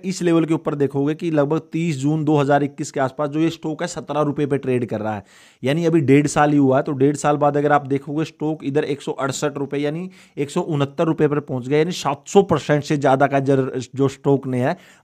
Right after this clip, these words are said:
मात्र डेढ़ साल में रिटर्न दे दिया। सात सौ परसेंट दोस्तों मायने रखता है। अगर हम सपोर्ट की बात करते हैं, देखिए इस लेवल के ऊपर अगर हम बात करूँ एक सौ इक्यावन रुपये या एक सौ बावन रुपये के आसपास Servotech इधर एक स्ट्रॉन्ग सपोर्ट बना रहा है। और अगर हम रेजिस्टेंस की बात करते हैं तो जो रेजिस्टेंस है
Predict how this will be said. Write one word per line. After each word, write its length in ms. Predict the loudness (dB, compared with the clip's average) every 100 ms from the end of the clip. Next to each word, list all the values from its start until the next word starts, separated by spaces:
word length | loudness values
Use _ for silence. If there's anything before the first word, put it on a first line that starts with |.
| 0
मात्र 240 | 2 2
डेढ़ 320 | 6 6 6
साल 260 | 6 4 6
में 100 | 4
रिटर्न 300 | 2 2 0
दे 120 | 0
दिया। 160 | 0 -2
सात 300 | -4 -6 -6
सौ 100 | -8
परसेंट 380 | -8 -6 -6
दोस्तों 260 | -4 -4 -4
मायने 300 | 0 2 2
रखता 280 | -2 -2 -4
है। 100 | -4 -10 -18 -2
अगर 160 | 2 2
हम 80 |
सपोर्ट 360 | 0 0 4 4
की 120 | 4
बात 220 | 4 4
करते 180 | 2 -4
हैं, 60 | -2
देखिए 200 | 0 -2 -2
इस 180 | -2
लेवल 240 | 4 6 6
के 120 | 2
ऊपर 200 | -4 -6 -8
अगर 120 | -2
हम 160 | -2 2
बात 220 | 2 2
करूँ 160 | -4 -8
एक 140 | -8 -8
सौ 140 | -8 -10
इक्यावन 420 | -6 -4 -2 -4
रुपये 260 | -6 -4
या 100 | -4 -4
एक 120 | -8
सौ 120 | -8
बावन 340 | -2 2 2 0
रुपये 240 | 0 0
के 120 | 2
आसपास 240 | 2 2 0 -2 -4 _ _ _
Servotech 540 | 0 4 4 4 2 2
इधर 200 | 0 0
एक 140 | -2
स्ट्रॉन्ग 500 | -8 -6 0 2 0
सपोर्ट 380 | -2 -2 0 2
बना 300 | 2 2 2
रहा 120 | 2
है। 120 | 0 -2
और 120 | 0
अगर 160 | 0 0
हम 120 | -2
रेजिस्टेंस 520 | -2 -2 -6 -8 -8
की 100 | -4
बात 220 | 0 0
करते 260 | -2 -10 -10
हैं 40 |
तो 100 | -6
जो 120 | -2 0
रेजिस्टेंस 560 | 0 -2 -6 -8 -6
है 140 | -6